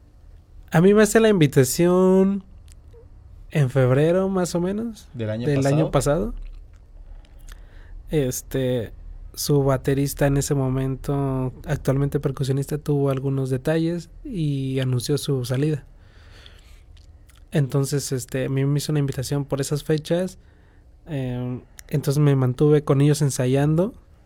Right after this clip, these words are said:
Speaker 1: eh, únicamente ensayo. Y empiezo a tener eventos en, con ellos ya formalmente,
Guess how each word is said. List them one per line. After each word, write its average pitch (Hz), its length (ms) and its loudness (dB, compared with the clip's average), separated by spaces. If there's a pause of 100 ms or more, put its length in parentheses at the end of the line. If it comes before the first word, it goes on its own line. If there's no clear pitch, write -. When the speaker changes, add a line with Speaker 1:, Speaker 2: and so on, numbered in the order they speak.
(340)
Speaker 1:
eh, 123 360 -2 (880)
únicamente 139 580 -2
ensayo. 151 480 0 (1300)
Y 185 640 -4 (320)
empiezo 160 520 0
a 165 60 -2
tener 143 300 2
eventos 151 960 0 (1160)
en, 127 840 -2 (220)
con 131 200 2
ellos 147 280 2
ya 139 640 0 (280)
formalmente, 147 960 2